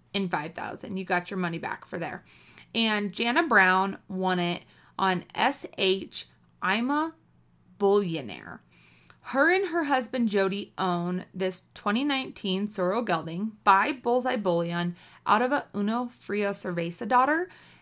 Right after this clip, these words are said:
and they took home the check for ninety-five thousand dollars. Kinda repeat what I said about Brandon winning it on that stud. It is just really cool to see these trainers get these big wins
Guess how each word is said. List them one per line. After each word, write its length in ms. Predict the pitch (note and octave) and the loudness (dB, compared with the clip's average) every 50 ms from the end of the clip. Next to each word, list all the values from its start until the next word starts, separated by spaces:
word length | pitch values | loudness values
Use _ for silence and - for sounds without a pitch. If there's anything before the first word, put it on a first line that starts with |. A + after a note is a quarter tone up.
| _ _ | _ _
and 300 | A3 A3 G#3+ G#3 G3+ F3+ | -4 -2 0 0 0 0
they 300 | F#3+ A#3 B3+ D#4+ F4+ F#4 | 0 2 4 6 4 4
took 320 | F4+ - - D#4+ D#4+ - | 4 0 -4 -4 -4 -2
home 260 | - C4+ A#3+ A#3+ A#3+ A#3+ | 0 2 2 2 2 2
the 80 | B3 | 0
check 480 | B3 - A3+ G3+ F#3 F3+ F3+ F3+ - - - | -2 0 4 6 6 6 6 4 0 -6 -10
for 120 | - G#3+ | -6 -4
ninety-five 800 | G3 G3 F#3+ F3+ F3 F3+ F#3 F#3+ F#3+ G3+ - G3+ F3+ F#3 F#3 F3 | -2 0 2 2 2 2 2 2 0 -2 0 0 0 0 0 0
thousand 400 | G3 F3 E3+ F3 E3+ F3+ F3 F3 | 0 0 0 0 -2 -2 -2 0
dollars. 560 | E3+ E3 E3 E3+ E3+ E3 E3 E3 E3 E3+ - - - - - - - - _ _ _ | 0 2 2 2 2 0 -2 -4 -6 -8 -10 -14 -20 -20 -20 -20 -20 -20 _ _ _
Kinda 480 | - A#3+ A3+ A3+ A3 A#3 A#3 A3+ G#3+ - - | 0 0 2 2 2 0 0 0 0 0 0
repeat 340 | G#3+ G#3+ - - A#3 A3 | -2 -2 -2 -4 -4 -2
what 160 | - - G#3 G3 | 0 0 2 2
I 80 | G3+ | 0
said 220 | G#3 - A3 G3+ G3+ | 0 0 0 0 2
about 320 | G3 G3 F#3 - - - | 2 2 2 2 0 -2
Brandon 440 | G#3+ G#3+ G#3 G3 G3+ G3+ G3 G3 G3 | -2 -2 -2 -2 -2 -2 -2 -2 -2
winning 280 | G3 G3 F#3+ F#3+ F#3+ | -2 -2 -2 0 0
it 180 | F#3 F#3 F3+ - | 0 -2 -2 -2
on 160 | F#3 F#3 F#3 | -2 0 2
that 260 | F#3 F3+ F3+ F3 - | 2 2 2 0 -2
stud. 520 | - - - G#3+ F#3+ F#3+ F#3 F#3 F3+ F#3 - | -8 -6 0 4 4 6 6 4 2 0 -2
It 140 | - A#3 B3 | -2 -2 -2
is 160 | C4+ B3+ A#3 | -2 -2 -2
just 220 | B3 A#3+ F3+ - G3+ | -4 -4 -6 -6 -6
really 280 | G#3+ G#3+ G#3+ G#3 G#3 | -4 -2 0 0 -2
cool 320 | G3+ - - G#3+ G3 G3 F#3 | -2 -2 -2 0 0 0 0
to 80 | F#3+ | -2
see 180 | F3 - G#3 G3 | -4 -4 -6 -4
these 300 | E3+ F#3+ F#3 F#3 F3 - | -2 -2 -4 -4 -6 -8
trainers 640 | - - G3+ F#3+ F#3+ F#3 F#3 F#3 F#3 F#3 F3+ F3 - - - _ _ _ _ | -6 -4 -2 -2 0 0 0 0 -2 -2 -4 -6 -10 -16 -20 _ _ _ _
get 200 | - B3 B3 - | 4 4 4 4
these 240 | - A3+ G#3+ G3+ F3+ | 4 0 -4 -4 -2
big 240 | F3 G#3 G3+ F#3 F3 | 0 2 2 2 2
wins 440 | F#3 F#3+ F#3+ F#3+ F#3+ F#3 F#3 F#3+ | 0 -2 0 0 0 -2 -2 -2